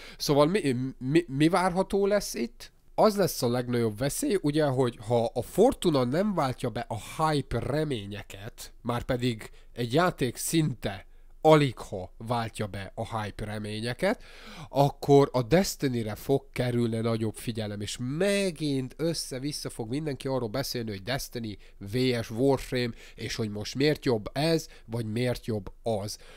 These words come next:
Úgyhogy, hú, gyerekek, ez, ez azért, eh, nem semmi kompozíció, szerintem erre még a Digital Extreme se, eh, nagyon számított, ha csak nincsenek ilyen kis kémjeik, amelyek, eh,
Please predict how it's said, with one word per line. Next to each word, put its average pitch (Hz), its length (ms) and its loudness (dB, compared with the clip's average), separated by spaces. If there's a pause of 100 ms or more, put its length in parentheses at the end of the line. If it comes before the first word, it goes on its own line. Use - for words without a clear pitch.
(280)
Úgyhogy, 120 720 0 (320)
hú, 392 240 2
gyerekek, 104 600 -6
ez, 127 300 -4
ez 139 180 -2
azért, 156 440 2
eh, 143 240 0 (520)
nem 427 140 0
semmi 139 320 0
kompozíció, 123 680 -2
szerintem 147 540 0
erre 143 280 0
még 139 200 2
a 127 240 4
Digital 127 560 -2
Extreme 117 540 -6
se, 104 340 -6 (340)
eh, 117 240 0
nagyon 123 300 4
számított, 120 520 0
ha 127 120 -2
csak 110 180 -4
nincsenek 117 500 -2
ilyen 107 160 -4
kis - 200 -8
kémjeik, 117 600 -4
amelyek, 110 520 -8
eh, 110 120 -6